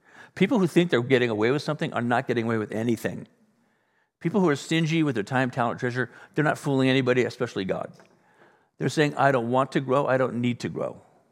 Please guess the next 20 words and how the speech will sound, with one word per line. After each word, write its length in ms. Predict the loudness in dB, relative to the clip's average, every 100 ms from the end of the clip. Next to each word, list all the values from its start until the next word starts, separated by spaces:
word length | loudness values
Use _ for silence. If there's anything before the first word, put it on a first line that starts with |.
| _ _ _ _ _ _ -20 -20 _ _ _ _ -20 -20 _ -6
And, 360 | -4 -4 -2
uh, 220 | 0 0 -2
it's 180 | -4
like 160 | -4 -4
if 160 | -8 -4
you 60 |
imagine 320 | 0 0 0
a, 220 | -2 -2 -8
a 40 |
cartoon 640 | -10 -4 -4 -4 -2 0
with 220 | 0 -4 -8 -20 -12
an 120 | -6
old 200 | 0 0 0
person's 360 | -6 -6 -6
head 280 | 0 2 2
and 80 | 0
a 20 |
little 140 | -2
baby's 340 | 0 0 0 -2
body. 440 | -2 -2 -4 -8